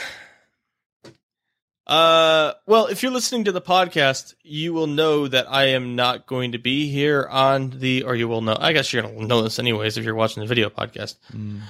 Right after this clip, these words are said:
Speaker 1: Uh, I'm not gonna be in town on the thirty-first, so I will not be here to record. So either you're going to get a podcast of just Michael talking, podcast with
Speaker 2: Oh,
Speaker 1: Michael
Speaker 2: yeah.
Speaker 1: talking with a guest, or
Speaker 2: Yeah.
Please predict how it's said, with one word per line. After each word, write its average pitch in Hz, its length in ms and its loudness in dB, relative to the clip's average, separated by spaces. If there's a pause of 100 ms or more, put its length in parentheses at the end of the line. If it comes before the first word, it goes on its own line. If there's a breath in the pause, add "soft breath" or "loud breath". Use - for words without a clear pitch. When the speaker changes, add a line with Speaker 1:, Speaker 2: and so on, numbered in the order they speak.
(180)
Speaker 1:
Uh, 131 340 4
I'm 170 140 2
not 190 180 2
gonna 175 140 2
be 151 180 2
in 147 120 0
town 147 260 0
on 139 80 0
the 135 60 0
thirty-first, 170 680 0
so 160 220 0
I 156 180 0
will 160 180 0
not 156 340 0
be 160 180 0
here 160 300 -4
to 156 140 -10
record. 139 560 -4
So 175 480 2
either 165 280 -6
you're 156 340 -4
going 156 300 -4
to 123 60 -10
get 196 380 -4 (520 soft breath)
a 139 220 0
podcast 175 580 -2
of 151 60 -8
just 160 220 -6
Michael 185 280 2
talking, 185 480 0 (640 loud breath)
podcast 151 500 0
with 147 260 -4
Speaker 2:
Oh, - 100 -4
Speaker 1:
Michael 185 340 0
Speaker 2:
yeah. - 60 -4
Speaker 1:
talking 185 340 2
with 165 180 -2
a 143 40 -4
guest, 175 520 0 (500 soft breath)
or 240 400 4
Speaker 2:
Yeah. - 100 -4